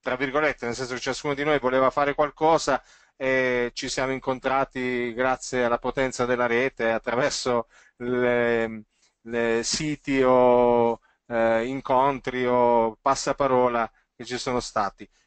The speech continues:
Chiuderei il sondaggio, visto che ne ho usato quasi tutti,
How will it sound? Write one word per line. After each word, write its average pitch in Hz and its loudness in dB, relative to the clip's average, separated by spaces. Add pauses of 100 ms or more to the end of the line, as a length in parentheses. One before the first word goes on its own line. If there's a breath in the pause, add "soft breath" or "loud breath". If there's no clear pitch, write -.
Chiuderei 170 2
il 160 0
sondaggio, 170 0
visto 147 -6
che 147 -4
ne 147 -2
ho 147 -4
usato 156 -2
quasi 170 -4
tutti, 214 -8